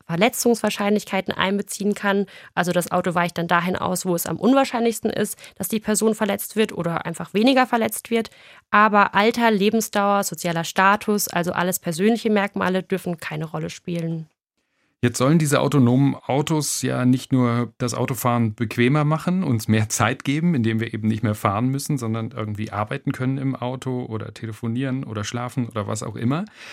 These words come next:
Speaker 1: Mhm.
Speaker 2: Sie sollen den Verkehr vor allem auch sicherer machen, denn neunzig Prozent der Unfälle im Straßenverkehr sind ja auf menschliche Fehler zurückzuführen. Also könnte man sagen, wenn irgendwann alle autonom fahren, dann dürfte es neunzig Prozent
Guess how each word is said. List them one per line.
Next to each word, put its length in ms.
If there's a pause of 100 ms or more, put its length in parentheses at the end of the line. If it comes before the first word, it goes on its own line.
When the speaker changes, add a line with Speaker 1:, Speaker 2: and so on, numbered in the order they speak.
(120)
Speaker 1:
Mhm. 140
Speaker 2:
Sie 140
sollen 240
den 120
Verkehr 380
vor 200
allem 180
auch 140
sicherer 480
machen, 360
denn 440
neunzig 460
Prozent 400
der 140
Unfälle 380
im 120
Straßenverkehr 840 (340)
sind 200
ja 80
auf 120
menschliche 460
Fehler 320
zurückzuführen. 1120
Also 240
könnte 240
man 160
sagen, 320
wenn 160
irgendwann 440
alle 280
autonom 440
fahren, 360
dann 260
dürfte 300
es 300 (100)
neunzig 400
Prozent 480